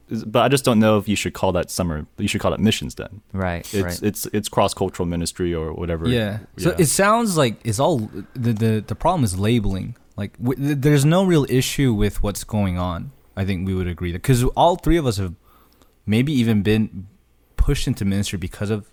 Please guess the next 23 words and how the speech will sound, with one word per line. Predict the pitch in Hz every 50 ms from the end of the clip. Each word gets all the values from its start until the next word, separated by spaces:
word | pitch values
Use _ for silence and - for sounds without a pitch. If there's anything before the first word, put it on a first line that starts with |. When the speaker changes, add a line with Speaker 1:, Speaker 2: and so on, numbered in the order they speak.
| _ - - _
Speaker 3:
part | - - 107 107
of | 117
those | 120 117 117
experiences. | 113 - - - 123 127 131 135 143 - 208 - _ -
Speaker 2:
Mm-hmm. | - 95 92 95 107 110 117 - -
Speaker 3:
But | - 117 110 101 - - -
to | - -
call | - - - - - 147 151 151 143
it | 123 - - - -
missions | 101 101 101 107 113 113 - - 110 101 98 95 95 - - - - -
in | 101 104 104
your | 104 104 107
guys' | 98 98 95 95 90 85
mind | 85 90 90 90 92 92 92 101 - - _ _ _ _ _ _ _ _ _ _ _ -
is | 113 104 98
misleading | 107 113 107 - - 120 123 120 120 117 110
at | 101 98 -
best | - 92 92 92 - - - - - - _ _ -
and | 92 92 90 87 85 85 85 85 -
foundationally | - - - 101 98 95 101 101 98 - - 101 95 95 92 90 90 90 95 - _ _ _ -
wrong | 95 95 92 90 82 82 90 101 117 - -
at | - 80 - -
worst. | 78 78 65 - - - -